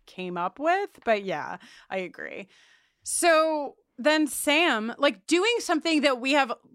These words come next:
probably seen no one, we've definitely seen no one do it, although I could imagine that Tara has taken this stance with Willow, goes into the kitchen and is like, "Hey, I really <laughs> stepped in it." It's, like, such a sweet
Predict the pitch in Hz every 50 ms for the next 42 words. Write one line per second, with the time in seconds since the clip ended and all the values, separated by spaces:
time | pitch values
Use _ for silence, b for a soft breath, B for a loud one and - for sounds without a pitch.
0 | - - - - - 302 294 302 302 311 320 320 269 294 285 262 - 285 262 247
1 | 247 226 208 202 208 202 202 208 208 214 208 214 208 208 208 208 - _ _ _
2 | - 240 240 294 254 220 381 427 480 508 480 359 330 302 - 254 240 233 226 220
3 | 214 214 190 202 196 175 170 170 - 214 214 202 233 226 214 220 226 226 - 269
4 | 269 269 247 233 220 220 214 190 214 214 190 - - - 202 190 185 185 175 175
5 | 196 185 - - - 190 165 - 170 170 170 170 165 165 - - - - - -
6 | - - _ _ _ - - - - - 190 170 160 107 - - - - 190 -
7 | - 165 180 185 127 120 107 101 107 - B B B B B B B B B B
8 | B B B B _ _ _ - 370 392 480 539 523 508 523 415 415 330 349 -
9 | - 381 311 - - 214 185 - - 226 226 - - 262 277 294 285 - 294 294
10 | 302 - - 254 226 _ - - 294 311 269 220 196 190 190 190 226 196 _ _
11 | _ _ _ _ - - - 233 262 320 339 339 294 - - - - - 233 269
12 | 262 - _ - 196 170 170 165 165 170 - - 233 - 285 254 226 - 330 -
13 | - 302 - - - - 233 226 220 208 -